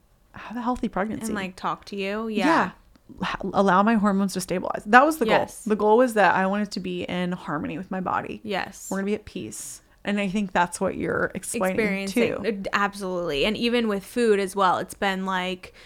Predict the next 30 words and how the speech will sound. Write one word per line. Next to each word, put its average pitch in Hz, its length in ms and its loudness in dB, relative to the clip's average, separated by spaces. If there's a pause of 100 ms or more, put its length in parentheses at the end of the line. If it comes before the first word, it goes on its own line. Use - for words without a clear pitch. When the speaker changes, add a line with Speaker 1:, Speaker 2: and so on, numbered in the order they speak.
(220)
Speaker 2:
you 208 100 -2
know, 127 540 -4 (100)
you're 196 260 -2
definitely 220 400 0
just 202 220 -4
more 190 260 -2
in 185 160 -4
touch - 560 -6
with 190 560 -8
how 185 300 0
you 175 180 -6
feel, 180 640 -4
or 196 140 0
at 175 80 -4
least 190 160 -8
that - 240 -8
it 196 140 -8
has 185 180 -12
been 180 220 -8
for 170 120 -12
me. 180 380 -6
And 196 260 -4
just 190 180 -8
thinking 180 300 -8
like, 180 220 -6
"Okay, 240 180 -2
what 220 180 -2
am 240 60 -2
I 240 60 0
actually 196 480 -4